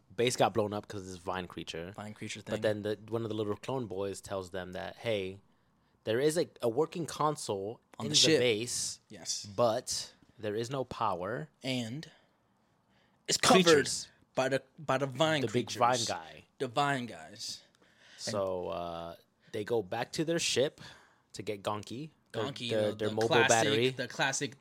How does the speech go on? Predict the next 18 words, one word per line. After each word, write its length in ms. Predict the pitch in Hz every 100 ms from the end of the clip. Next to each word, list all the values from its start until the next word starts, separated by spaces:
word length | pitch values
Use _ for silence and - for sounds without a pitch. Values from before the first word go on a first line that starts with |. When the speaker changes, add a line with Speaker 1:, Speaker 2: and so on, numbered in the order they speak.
| -
Speaker 1:
Their, 300 | 127 135 135 _ - _ - -
their, 240 | 104 127
Speaker 2:
that 160 | 113 104
Speaker 1:
their, 240 | 117 127 131 113
their 20 | 120
mobile 220 | 113 120
Speaker 2:
droid. 60 |
Speaker 1:
battery. 480 | 117 104 101 104 143 143 127
Speaker 2:
We 80 |
love 260 | 123 143 139
that 220 | 135 135
guy. 300 | 120 98 110 110 113 _ -
Um, 320 | 110 107 101 104 _ _ _ -
the 180 | 113 104 110
development 580 | 127 120 127 120 120 110
of 120 | 110
that 240 | 113 113 -
character. 580 | - 98 - 101 104